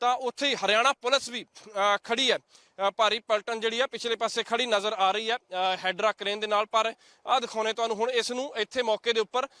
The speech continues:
ਲਗਾ ਦਿੱਤਾ ਗਿਆ। ਔਰ ਹਰਿਆਣਾ ਪੁਲਿਸ ਵੀ ਦੇਖੋਗੇ ਤੁਸੀਂ ਹਾਈਡਰਾ ਦੇ ਪਿਛਲੇ ਬੰਨੇ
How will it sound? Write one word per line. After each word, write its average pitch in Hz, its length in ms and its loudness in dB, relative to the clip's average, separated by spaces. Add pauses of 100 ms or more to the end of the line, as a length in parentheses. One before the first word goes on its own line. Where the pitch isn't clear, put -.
(220)
ਲਗਾ 202 260 2
ਦਿੱਤਾ 220 260 0
ਗਿਆ। 240 140 2
ਔਰ 254 100 0
ਹਰਿਆਣਾ 226 320 0
ਪੁਲਿਸ 233 260 -8
ਵੀ 240 60 -6
ਦੇਖੋਗੇ 220 300 -4
ਤੁਸੀਂ 220 180 -2
ਹਾਈਡਰਾ 214 360 0
ਦੇ 226 100 2
ਪਿਛਲੇ 220 320 -4
ਬੰਨੇ 214 240 -2